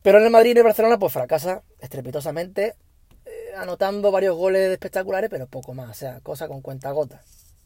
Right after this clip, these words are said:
Un fichaje más, un poco más normal también, te digo. Un juego de calidad. Otra vez se le ocurre a José Mari de los Osasuna. Ficha a José Mari y lo pone titular desde que llega.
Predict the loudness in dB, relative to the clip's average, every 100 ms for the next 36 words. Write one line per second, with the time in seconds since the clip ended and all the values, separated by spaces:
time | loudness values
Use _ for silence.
0 | _ _ _ _ _ _ _ _ _ _
1 | _ _ _ _ _ _ _ -18 -16 -10
2 | -8 -8 -10 -12 -12 -12 -12 -10 -10 -12
3 | -16 _ _ -14 -14 -14 -16 -18 -20 -20
4 | -20 -20 -20 _ _ _ _ _ _ _
5 | -12 -8 -6 -8 -14 -10 -12 _ _ _
6 | _ _ -20 -20 -20 _ _ _ _ _
7 | _ 2 4 6 4 4 2 2 0 -2
8 | -4 -6 -8 -4 -2 -2 -2 -4 -10 -10
9 | -10 -10 -18 _ _ _ _ _ _ _
10 | _ _ -16 -12 -2 0 -2 -6 -8 -8
11 | -8 -10 -12 -10 -8 -8 -10 -14 -12 -12
12 | -14 -6 -4 -6